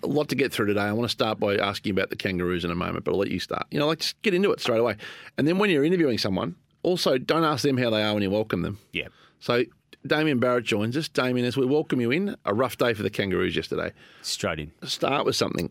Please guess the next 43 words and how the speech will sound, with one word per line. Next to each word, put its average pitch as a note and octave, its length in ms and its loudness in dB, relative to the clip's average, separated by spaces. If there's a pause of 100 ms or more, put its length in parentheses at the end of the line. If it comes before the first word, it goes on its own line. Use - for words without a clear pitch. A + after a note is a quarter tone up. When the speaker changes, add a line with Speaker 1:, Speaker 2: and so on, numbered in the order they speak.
Speaker 2:
Yeah, D2+ 140 -8 (140)
I G2+ 60 -6
agree G2 180 -2
with F2 160 -6
that E2 180 -6 (140)
Speaker 1:
Yep. F2 100 -2
Speaker 2:
aspect G2 340 -2
of G2+ 100 0
it. - 40 -6
Sergio - 1300 0
Durango C3 920 2
on B2+ 160 0
Facebook, B2+ 460 -2
Hutchie, D3+ 520 -2
and A#2 100 0
he's C#3+ 220 2
dealing F#3 200 2
with D3 80 0
a A2 40 -4
topic A#2+ 300 -2
here A2+ 160 0
that G2+ 80 0
we A2 120 0
didn't A#2+ 220 0
get A#2+ 200 0
to A#2+ 120 -2
in A2 80 2
the G#2+ 60 2
main G#2+ 240 2
body, A2 320 0
and A2 80 0
we G#2+ 100 2
had A2 220 0
meant G2+ 220 0
to. G#2 140 0
The G#2+ 100 0
Tassie G3 360 2
team E3 260 2
question D#3+ 520 0
for C3 180 0
A G#2+ 120 2
F F#2+ 120 -2
L A2 140 0